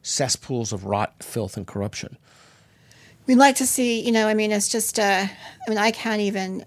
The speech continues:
Speaker 2: you know, I went to Dartmouth College and, you know, going there as a, as a teenager and then finding out, like, which people there now, now know who the frauds were.
Speaker 1: The total fr-, total
Speaker 2: And I
Speaker 1: frauds.
Speaker 2: feel like,
Speaker 1: Yeah,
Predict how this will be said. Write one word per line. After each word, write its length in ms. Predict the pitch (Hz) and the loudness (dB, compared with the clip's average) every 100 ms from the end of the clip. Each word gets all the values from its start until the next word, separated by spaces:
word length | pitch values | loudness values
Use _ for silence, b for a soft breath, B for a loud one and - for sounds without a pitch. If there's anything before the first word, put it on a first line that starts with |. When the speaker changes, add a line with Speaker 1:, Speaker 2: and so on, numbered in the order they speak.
| - | 2
Speaker 2:
you 80 | 226 | 6
know, 60 | |
I 100 | 240 | 6
went 180 | 254 226 | 6 2
to 60 | 220 | 0
Dartmouth 320 | 196 202 202 | 0 0 -4
College 500 | - 202 208 196 202 | -6 -6 -2 -2 -4
and, 280 | 196 190 175 | -6 -6 -6
you 80 | 202 | -6
know, 80 | |
going 260 | 190 196 202 | -4 -4 -4
there 160 | 214 190 | -4 -4
as 180 | 185 | -6
a, 40 | 185 185 | -8 -8
as 100 | 196 | -10
a 40 | |
teenager 800 | 202 - 220 220 202 190 190 185 B B B B - | -10 -6 -4 -4 -4 -4 -4 -6 B B B B -2
and 120 | 208 | 0
then 220 | 208 208 | 2 0
finding 300 | 202 233 233 | 0 0 4
out, 240 | 220 196 160 | 4 4 2
like, 220 | 190 190 | 0 -2
which 360 | 220 208 - - | 0 0 0 -8
people 300 | 220 208 202 | -8 -4 -2
there 180 | 196 | -2
now, 560 | 196 196 196 208 190 185 | -2 -2 -2 -2 -4 -6
now 340 | 202 190 190 196 | -8 -4 -2 -2
know 240 | 196 185 | -4 -6
who 200 | 185 214 | -6 -10
the 100 | 202 | -10
frauds 440 | - 202 214 208 | -8 -4 -2 -4
were. 140 | 214 185 | -8 2
Speaker 1:
The 100 | 139 | 2
total 320 | - 131 123 | 4 4 4
fr-, 180 | - 139 | 0 -6
total 280 | - 117 120 | -2 -2 4
Speaker 2:
And 180 | 226 226 | 4 6
I 40 | |
Speaker 1:
frauds. 140 | 214 | 4
Speaker 2:
feel 160 | 262 247 | 2 0
like, 340 | 226 202 131 | 2 2 0
Speaker 1:
Yeah, 60 | - | -4